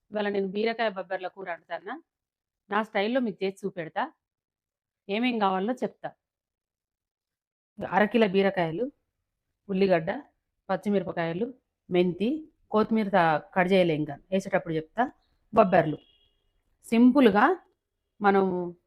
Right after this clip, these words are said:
రోజు వండుకునే కూరే కానీ పప్పేసి వండుకుంటాం బీరకాయలు.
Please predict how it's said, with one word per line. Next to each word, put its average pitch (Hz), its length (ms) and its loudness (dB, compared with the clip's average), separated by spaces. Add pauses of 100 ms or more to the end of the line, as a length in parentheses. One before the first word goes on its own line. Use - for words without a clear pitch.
రోజు 247 240 8
వండుకునే 202 480 4
కూరే 190 360 0
కానీ 247 340 -2 (440)
పప్పేసి 262 380 6
వండుకుంటాం 185 440 0
బీరకాయలు. 180 640 -2